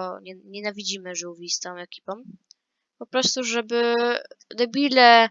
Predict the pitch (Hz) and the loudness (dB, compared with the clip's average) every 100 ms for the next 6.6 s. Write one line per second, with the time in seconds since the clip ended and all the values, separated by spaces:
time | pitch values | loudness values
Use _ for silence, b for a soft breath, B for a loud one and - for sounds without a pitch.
0 | b b - - 240 240 - 254 240 226 | b b -8 2 4 4 2 0 0 -2
1 | 220 208 214 208 208 - - 208 214 220 | -2 -4 -8 -8 -12 -12 -10 -8 -8 -6
2 | 208 226 277 175 - - - - - - | -4 -4 -4 -4 -4 -6 -12 -16 -20 -20
3 | _ _ _ _ _ _ _ _ - B | _ _ _ _ _ _ _ _ -20 B
4 | B B B 233 240 226 240 233 220 233 | B B B -4 -4 -2 -6 -6 -4 -4
5 | - - - - 226 220 220 214 208 208 | -4 -8 -6 -6 -10 -6 -2 -4 -6 -6
6 | 208 - 214 208 208 202 | -2 -2 0 0 0 -2